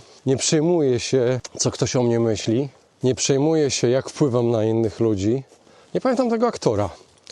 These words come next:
jak on się nazywał, ale to jest aktor, który ma właśnie taki vibe takiego samotnika w sobie. On właśnie kocha psy. Może wy znacie to, napiszcie w mailu.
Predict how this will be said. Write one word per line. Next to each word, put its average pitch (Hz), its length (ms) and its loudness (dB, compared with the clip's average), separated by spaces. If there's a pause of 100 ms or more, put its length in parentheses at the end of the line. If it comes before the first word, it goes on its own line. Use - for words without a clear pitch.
jak 113 200 0
on 139 80 0
się 147 100 -2
nazywał, 107 500 0 (840)
ale 127 100 0
to 143 120 -2
jest 135 140 -8
aktor, 151 340 -2
który 156 280 0
ma 156 280 2
właśnie 113 280 -2
taki 104 260 -4
vibe 104 420 -2
takiego 101 320 -4
samotnika 110 720 0 (180)
w - 60 -12
sobie. 113 380 0 (340)
On 120 100 0
właśnie 131 240 0
kocha 127 200 -2
psy. 98 340 -2 (580)
Może 120 260 0
wy 117 240 0 (380)
znacie 110 420 -2
to, 110 100 -2
napiszcie 104 460 -4
w 101 60 -2
mailu. 123 360 0